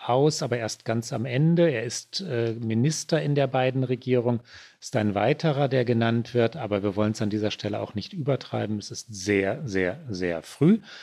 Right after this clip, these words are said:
Und Joe Biden hat offiziell immer nur gesagt, selbstverständlich würde er auch zur Wiederwahl antreten. Er ist dann zweiundachtzig Jahre alt. Und die Frage, ob das nun eine Schutzbehauptung ist, weil er natürlich sich nicht selbst aus dem Rennen nehmen kann,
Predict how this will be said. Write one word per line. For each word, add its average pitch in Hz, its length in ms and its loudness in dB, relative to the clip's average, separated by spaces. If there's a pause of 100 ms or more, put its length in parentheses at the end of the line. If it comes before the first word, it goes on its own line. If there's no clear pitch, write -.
(220)
Und 107 200 -4
Joe 98 160 2
Biden 98 440 2
hat - 220 -10
offiziell 131 720 2
immer 110 240 0
nur 98 200 0
gesagt, 92 420 -2
selbstverständlich - 840 -6
würde 90 200 0
er 90 200 -2
auch - 120 -12
zur 85 260 -6
Wiederwahl 101 420 2
antreten. 104 640 0 (800)
Er 117 160 -10
ist - 180 -16
dann 101 140 -4
zweiundachtzig 107 640 -4
Jahre 104 300 4
alt. - 440 -16
Und 90 320 -12 (240)
die 92 460 -6
Frage, 92 720 2
ob 104 300 -10
das - 380 -4
nun 90 520 -4 (400)
eine 92 260 -10
Schutzbehauptung 123 920 0
ist, 117 360 -8
weil 92 160 -4
er 90 100 -6
natürlich 87 520 -10
sich - 160 -12
nicht 87 160 -12
selbst 120 300 -2
aus 117 100 -8
dem 110 140 2
Rennen 107 280 2
nehmen 101 300 0
kann, 101 300 0